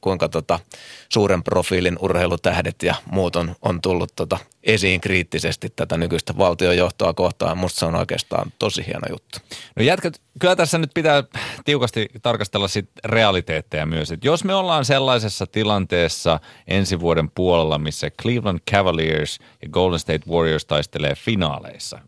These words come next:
Speaker 2: Oletetaan, että näin tapahtuisi. Wizardsi. Näin ei tietenkään välttämättä käy. Mut jos näin tapahtuisi, niin onko Cleveland Cavaliersilla tällä kaudella?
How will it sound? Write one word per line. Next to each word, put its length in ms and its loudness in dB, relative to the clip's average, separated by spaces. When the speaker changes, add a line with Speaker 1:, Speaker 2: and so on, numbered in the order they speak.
Speaker 2:
Oletetaan, 500 4
että 180 0
näin 320 2
tapahtuisi. 840 0
Wizardsi. 200 -20
Näin 180 2
ei 80 4
tietenkään 500 2
välttämättä 580 -2
käy. 300 0
Mut 80 -6
jos 120 0
näin 240 0
tapahtuisi, 580 0
niin 100 -2
onko 140 -4
Cleveland 380 0
Cavaliersilla 680 0
tällä 320 2
kaudella? 440 -2